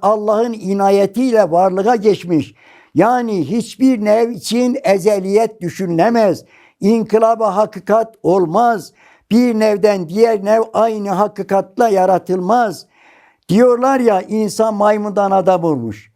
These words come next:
O inkılabı hakikat öyle olur mu? O inkılabı hakikat olmaz. Yani hakikat inkılap etmez.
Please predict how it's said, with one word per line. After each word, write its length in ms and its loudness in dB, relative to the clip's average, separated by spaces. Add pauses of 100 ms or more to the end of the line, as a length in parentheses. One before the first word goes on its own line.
(340)
O 160 4
inkılabı 600 -2
hakikat 600 -2
öyle 260 2
olur 300 0
mu? 320 -2 (240)
O 140 4
inkılabı 680 -2
hakikat 680 -2 (640)
olmaz. 580 0
Yani 240 0
hakikat 720 -2
inkılap 680 0
etmez. 600 -2